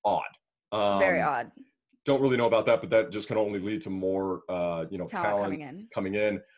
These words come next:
Speaker 1: I think the biggest thing for me is Alex, Alex Grinch. I gotta give credit where credit's due. That defense has gotten better.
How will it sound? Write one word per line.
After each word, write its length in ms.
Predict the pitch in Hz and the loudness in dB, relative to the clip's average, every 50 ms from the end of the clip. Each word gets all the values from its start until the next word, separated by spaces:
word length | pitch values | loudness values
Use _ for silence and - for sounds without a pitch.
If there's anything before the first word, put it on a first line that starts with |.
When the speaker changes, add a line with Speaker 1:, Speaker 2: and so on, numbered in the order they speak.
| _ _ _ - | _ _ _ -8
Speaker 1:
I 80 | 110 113 | -6 -2
think 140 | 151 143 127 | 0 0 0
the 60 | 95 | 0
biggest 240 | 85 120 139 135 - | -2 -2 -2 -2 -2
thing 120 | 139 123 | -2 -4
for 100 | - 113 | -4 -4
me 100 | 104 101 | -4 -4
is 120 | 95 90 | -2 -2
Alex, 240 | 95 90 87 85 - _ - | -2 -2 -4 -6 -8 _ -6
Alex 260 | 95 95 90 87 - - - | -4 -2 -2 -4 -6 -10 -12
Grinch. 320 | 87 69 - - - - - _ _ - | -12 -12 -10 -12 -12 -14 -14 _ _ -4
I 60 | 95 | 0
gotta 180 | 104 113 113 | 2 2 4
give 140 | 110 113 - | 2 0 -2
credit 240 | - - 117 113 107 | -2 0 0 0 0
where 100 | 101 95 | 0 -2
credit's 340 | - 113 107 104 98 - - | -2 0 0 0 0 -4 -6
due. 200 | 104 104 101 98 | -8 -6 -6 -4
That 300 | 85 104 107 120 117 92 | 0 0 0 0 0 -2
defense 640 | - - 113 - - 87 82 80 - - - - _ _ _ | -8 -10 -10 -8 -8 -8 -8 -8 -10 -14 -16 -18 _ _ _
has 500 | - - 104 101 98 95 92 92 - - - _ - | -8 -4 -2 0 0 0 -2 -4 -6 -10 -18 _ -4
gotten 360 | 110 98 90 - 90 87 82 | -4 -4 -4 -4 -6 -10 -10
better. 320 | 82 80 104 101 87 76 | -6 -2 -2 -2 -2 -4